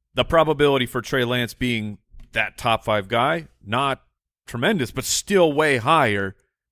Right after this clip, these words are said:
that that happens, then you find a wide receiver there who all of a sudden makes it into your starting roster. So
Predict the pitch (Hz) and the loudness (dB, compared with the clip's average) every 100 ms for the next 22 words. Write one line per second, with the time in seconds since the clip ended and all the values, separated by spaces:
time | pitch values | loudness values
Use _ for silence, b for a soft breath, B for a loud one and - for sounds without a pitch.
0 | _ - 98 - 190 120 113 - 104 - | _ -12 0 4 6 4 0 -2 -8 -4
1 | 120 120 151 - 123 113 113 110 104 117 | -2 0 -2 0 2 0 -2 -2 2 2
2 | 110 104 170 143 110 107 107 101 101 - | 2 -2 -2 0 0 -2 0 -2 -2 -6
3 | 101 92 - _ _ 113 113 - 117 107 | -6 -8 -14 _ _ -2 0 0 -4 -6
4 | 92 92 117 104 95 135 120 - - | -6 -6 -4 -4 -2 -2 -2 -6 -8